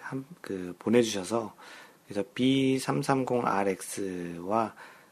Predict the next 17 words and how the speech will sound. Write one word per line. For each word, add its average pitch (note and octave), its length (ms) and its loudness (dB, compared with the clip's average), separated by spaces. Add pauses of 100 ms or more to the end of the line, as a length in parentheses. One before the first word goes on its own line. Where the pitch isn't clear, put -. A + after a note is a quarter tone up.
그게 G#2 200 0
이제 F#2 180 -4 (220)
디스턴스에 A#2 580 2
좀 G2+ 180 -6
더, F#2+ 100 -6
더 F#2 100 -6
가깝게 - 460 -8
돼 F#2 100 -6
있는 F2+ 200 -8
거고 C#3 400 0 (320)
비삼삼공 A#2+ 960 0
에스가 G#2 640 -2
이제 F2+ 180 -8
스핀 - 420 -2
쪽에 A2+ 220 -2
좀 G2+ 200 -8
더 F#2 200 -6